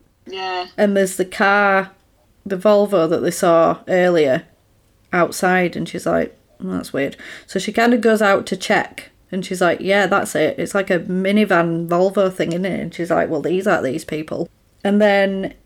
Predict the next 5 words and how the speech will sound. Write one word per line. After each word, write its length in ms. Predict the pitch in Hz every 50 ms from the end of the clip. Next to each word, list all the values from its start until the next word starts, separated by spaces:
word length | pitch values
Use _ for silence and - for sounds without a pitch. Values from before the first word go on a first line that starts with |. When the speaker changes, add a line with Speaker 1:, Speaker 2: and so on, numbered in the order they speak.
| _ _ _ _ _ _ -
Speaker 2:
you 220 | 214 214 214 214 208
sort 260 | - - 240 196 208
of 80 | 208
see 520 | - - 220 202 202 196 190 190 185 - _
footsteps 1000 | - - - - 190 - - - - 202 165 - - - - - - - - -